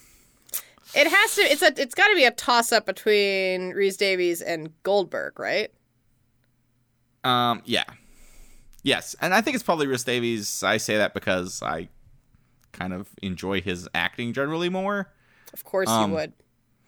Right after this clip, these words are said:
Speaker 2: But yeah, yeah. <laughs>
Speaker 1: Hmm.
Speaker 2: Being a, be, speaking, speaking as a man. No, um,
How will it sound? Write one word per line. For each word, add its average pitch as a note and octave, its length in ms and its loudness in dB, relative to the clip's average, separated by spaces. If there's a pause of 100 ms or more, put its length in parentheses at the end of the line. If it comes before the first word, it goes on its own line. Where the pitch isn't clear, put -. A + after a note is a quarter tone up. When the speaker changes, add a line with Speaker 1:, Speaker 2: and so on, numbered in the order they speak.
(320)
Speaker 2:
But B2 160 2
yeah, G#2 300 -4 (180)
yeah. C#3+ 520 2
<laughs> - 100 -10
Speaker 1:
Hmm. B3 220 0 (100)
Speaker 2:
Being F#2+ 220 -6
a, - 60 -10 (180)
be, A3 200 4
speaking, D3+ 640 0
speaking G#2+ 420 -4
as F2 80 -8
a E2+ 60 -10
man. D#2 280 -12 (420)
No, D#3 260 2
um, C3 280 0